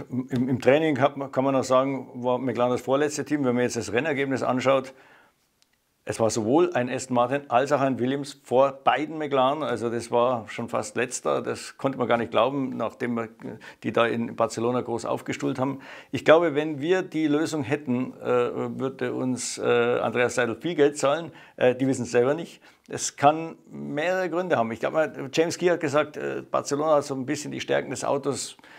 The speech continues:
äh, glänz-, äh, glänzen lassen. Äh, und jetzt sind sie halt auf einer Rennstrecke, die ihnen nicht so passt. Ich glaube, diese Nummer mit den Bremsen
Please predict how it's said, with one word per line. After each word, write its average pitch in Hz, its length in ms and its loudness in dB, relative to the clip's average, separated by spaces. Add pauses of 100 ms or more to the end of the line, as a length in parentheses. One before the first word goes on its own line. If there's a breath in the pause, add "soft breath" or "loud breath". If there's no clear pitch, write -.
(240 loud breath)
äh, 117 120 -4
glänz-, 147 440 2 (520)
äh, 123 180 -2
glänzen 139 360 0
lassen. 139 360 0 (400 loud breath)
Äh, 135 200 6
und 135 240 0
jetzt 139 140 -2
sind 147 100 -4
sie 127 80 0
halt 135 100 2
auf 127 80 2
einer 131 140 0
Rennstrecke, 135 320 -2
die 135 160 -4
ihnen 131 80 -2
nicht 139 140 -2
so 147 100 0
passt. 139 300 0
Ich 131 100 -12
glaube, 151 260 2
diese 139 300 -2
Nummer 165 240 0
mit 156 180 -4
den 147 140 0
Bremsen 147 500 -2